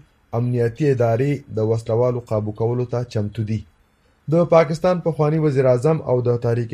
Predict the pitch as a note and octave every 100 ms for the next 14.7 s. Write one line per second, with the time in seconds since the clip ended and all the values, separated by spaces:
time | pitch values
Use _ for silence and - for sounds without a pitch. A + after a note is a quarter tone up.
0 | A#2 - C#3 C3+ A2+ B2 A#2 C#3+ C#3+ C#3+
1 | - A2 A2+ A2 - C3+ C#3 D3 D3 C#3+
2 | - _ _ B2 D#3 D3 D#3 C#3+ G#2+ A2+
3 | A2+ - C3+ B2+ D3+ C#3+ C#3 A2+ A2+ B2
4 | D3 D#3 D#3 D3 C3+ C#3+ C3+ C3 C3+ C3+
5 | B2+ _ _ _ - C3+ D#3+ D#3 E3 D#3
6 | D#3 B2 - C3+ B2 A#2+ D3 C#3+ C#3 -
7 | A2+ C#3+ C#3+ - A2 A2+ A2+ A2 A2+ A2+
8 | A2 _ _ - _ _ - C#3+ E3+ F3
9 | E3 - A#2+ B2+ C3+ A#2+ D#3+ E3 D#3 D#3
10 | _ - A#2+ C#3 C3+ A#2+ C3+ C#3+ C3 A#2+
11 | A2+ A#2 B2+ D3 C#3+ C#3+ A2+ G#2+ C3+ C#3+
12 | C#3 - G#2+ A#2 A2 A2+ G#2+ A2 A#2+ A#2
13 | - A2+ - A2+ - _ _ _ _ _
14 | _ - _ _ _ _ D#3